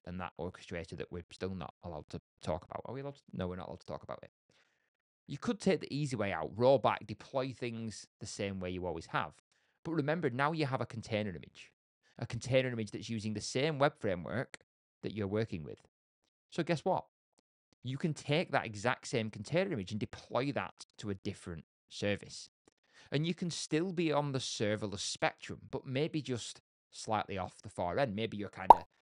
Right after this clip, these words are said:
here somewhere using something like App Runner or E C S Fargate.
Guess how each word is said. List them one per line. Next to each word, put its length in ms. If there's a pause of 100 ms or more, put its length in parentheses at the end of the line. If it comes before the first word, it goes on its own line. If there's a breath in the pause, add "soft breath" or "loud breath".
(120)
here 260
somewhere 420 (280)
using 300
something 260
like 220
App 220
Runner 340
or 320
E 100
C 200
S 200
Fargate. 440